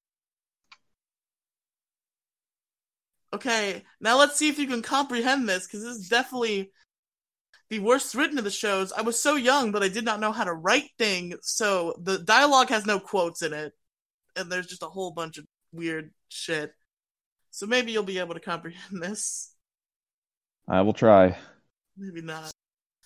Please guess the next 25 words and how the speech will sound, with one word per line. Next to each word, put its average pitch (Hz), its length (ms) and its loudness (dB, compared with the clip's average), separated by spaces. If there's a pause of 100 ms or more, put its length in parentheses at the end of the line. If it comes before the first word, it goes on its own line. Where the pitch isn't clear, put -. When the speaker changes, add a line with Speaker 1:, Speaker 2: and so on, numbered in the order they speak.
(100)
Speaker 2:
For - 80 -4
our 165 300 6
Speaker 1:
Um, 95 60 6
Speaker 2:
wonderful 104 380 6
Speaker 1:
so 107 60 8
Speaker 2:
listeners, 95 440 2
I 90 100 0
will 90 120 0
try. 90 280 4 (880)
Speaker 1:
Gingy 214 340 -4
is 175 100 -6
gonna 170 220 -6
read 175 240 -8
you 175 100 -10
the 156 80 -14
first 175 300 -8
two 180 100 -8
chapters 170 460 -8
of 156 80 -14
this 170 140 -6
<laughs> - 20 -14
fan 220 200 -4
fiction - 320 -8
I - 80 -12
wrote, 73 380 -12